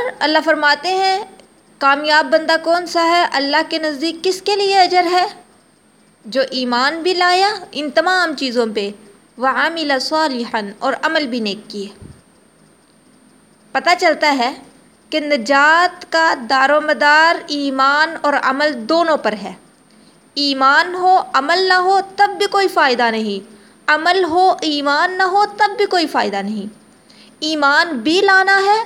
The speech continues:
اور قرآن و حدیث پر عمل بھی کرنا ہے۔ آپ قرآن پاک میں جہاں بھی ایمان کا لفظ پڑھیں گی، جہاں ایمان لانے کا ذکر ہوگا، وہیں ساتھ عمل کا بھی ذکر ہوگا۔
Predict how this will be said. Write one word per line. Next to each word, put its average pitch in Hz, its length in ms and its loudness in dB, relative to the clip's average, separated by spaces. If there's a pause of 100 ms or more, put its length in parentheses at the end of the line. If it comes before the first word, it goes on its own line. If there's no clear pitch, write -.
(480)
اور 339 340 4 (100)
قرآن 294 300 2
و 285 60 2
حدیث 277 420 -4
پر 359 140 2 (100)
عمل 302 280 -2
بھی 330 240 0
کرنا 208 460 -2
ہے۔ 196 140 -6 (520)
آپ 330 420 2
قرآن 302 240 0 (120)
پاک 277 520 0
میں 285 200 -4 (560)
جہاں 339 400 0
بھی 370 180 2
ایمان 311 760 -2
کا 359 100 0
لفظ 294 420 -2
پڑھیں 294 340 -2
گی، 240 200 -6 (340)
جہاں 311 360 -2
ایمان 311 520 -2
لانے 349 320 2
کا 359 120 2
ذکر 349 300 -4
ہوگا، 359 400 2 (160)
وہیں 311 280 0
ساتھ 349 440 -2 (760)
عمل 330 300 0
کا 277 80 0
بھی 233 120 -2
ذکر 208 300 -4
ہوگا۔ 196 360 -10